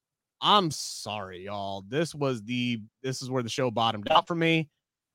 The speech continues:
I did not believe anything that Dutch said. Like, the, the, the, the laugh was bad. Like, the delivery, wa-, it was bad acting.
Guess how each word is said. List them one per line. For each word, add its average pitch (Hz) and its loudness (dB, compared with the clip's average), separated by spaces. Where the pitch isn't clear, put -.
I 165 12
did 143 4
not 147 8
believe 143 4
anything 196 4
that 175 2
Dutch 175 6
said. 175 4
Like, 127 2
the, 110 -2
the, 110 -4
the, 90 -8
the 107 -8
laugh 139 6
was 151 0
bad. 147 6
Like, 113 -2
the 101 -10
delivery, 131 2
wa-, 135 4
it 143 6
was 135 2
bad 117 2
acting. 90 -8